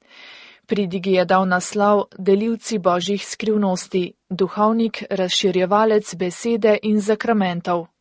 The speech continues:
Gre za nadaljevanje razmišljanj o duhovniški službi, ki jih je pater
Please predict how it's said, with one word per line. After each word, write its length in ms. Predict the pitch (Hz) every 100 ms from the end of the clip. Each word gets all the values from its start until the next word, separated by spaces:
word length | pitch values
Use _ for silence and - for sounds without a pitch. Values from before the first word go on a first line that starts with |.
| _ _ _ - - - - - -
Gre 280 | 208 196 190
za 180 | 196 185
nadaljevanje 760 | 185 185 185 185 202 220 226
razmišljanj 720 | 190 180 190 214 226 - 196 180
o 120 | 185
duhovniški 680 | 185 - 185 180 202 - 185
službi, 560 | - 208 226 196 196 185
ki 160 | -
jih 260 | 185 175 -
je 140 | 185
pater 420 | 180 180 180 196